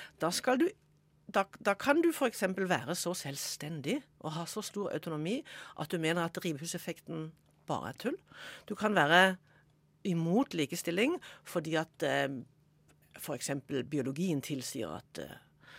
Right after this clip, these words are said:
kvinner og menn, eh, har, er forskjellige og dermed bør ha forskjellige oppgaver.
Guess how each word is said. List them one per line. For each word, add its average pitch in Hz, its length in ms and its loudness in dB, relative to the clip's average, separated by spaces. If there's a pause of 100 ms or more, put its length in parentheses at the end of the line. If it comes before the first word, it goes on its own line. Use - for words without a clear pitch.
(300)
kvinner 131 260 -4
og 156 60 0
menn, 147 260 0
eh, 110 120 -6 (140)
har, 104 240 -4 (240)
er 135 140 -6
forskjellige 190 360 2
og 165 60 2
dermed 135 300 0
bør 135 240 6
ha 143 180 2
forskjellige 175 460 2
oppgaver. 196 480 4